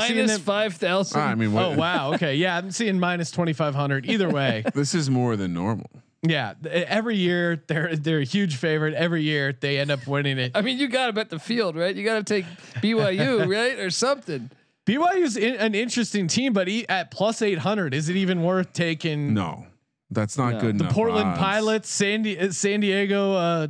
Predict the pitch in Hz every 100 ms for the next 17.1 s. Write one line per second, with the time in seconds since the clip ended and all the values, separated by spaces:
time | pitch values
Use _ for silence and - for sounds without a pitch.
0 | 135 160 139 160 196 214 208 214 220 -
1 | 214 - _ _ - 151 165 156 175 151
2 | 143 139 147 143 147 220 240 202 196 170
3 | 160 156 143 131 - 226 233 240 226 -
4 | - - 175 160 185 202 208 208 202 -
5 | 240 233 208 - 180 196 208 233 240 220
6 | 208 220 196 147 143 160 139 143 202 226
7 | 214 156 143 143 160 175 285 302 190 127
8 | 131 220 160 233 262 233 139 147 147 -
9 | - - - - - - - 107 107 101
10 | 147 143 127 123 151 147 135 127 117 101
11 | 90 82 - 113 104 92 85 78 78 -
12 | 285 349 123 180 285 339 185 240 208 151
13 | 170 170 135 160 143 110 113 120 185 156
14 | 127 110 92 - - 170 220 285 254 214
15 | 160 202 208 190 151 156 147 165 160 156
16 | 143 143 147 143 120 123 143 147 135 -